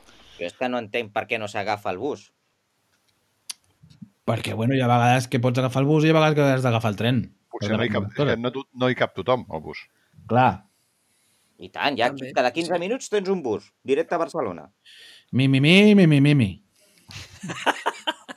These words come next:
Speaker 1: Eh.
Speaker 4: Quini quinze minuts sin, sin, sin bus.
Speaker 2: <laughs> Sí, sí, sí.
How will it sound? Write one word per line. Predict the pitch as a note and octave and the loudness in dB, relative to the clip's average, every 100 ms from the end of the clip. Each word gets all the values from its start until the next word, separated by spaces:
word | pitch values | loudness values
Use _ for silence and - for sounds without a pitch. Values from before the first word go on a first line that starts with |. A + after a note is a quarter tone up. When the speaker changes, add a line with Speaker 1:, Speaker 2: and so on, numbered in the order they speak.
| _ - - - - | _ -20 -20 -20 -8
Speaker 1:
Eh. | G#2+ | 0
Speaker 4:
Quini | C3 D3 G3 | 2 4 2
quinze | A#3+ A#3 C4+ | 0 -2 -2
minuts | B3+ B3 C4 - | 0 0 0 2
sin, | D#4 D4+ C4 A3 | 4 6 4 4
sin, | A3 C4 A#3+ | 0 2 0
sin | - - B3+ B3 | 2 2 4 2
bus. | G3+ A3 - | 2 2 2
Speaker 2:
<laughs> | - D4+ - - F#3 - | 0 2 2 2 -2 0
Sí, | F#3+ | 0
sí, | - - D3+ | 0 -2 -4
sí. | - - | -4 -6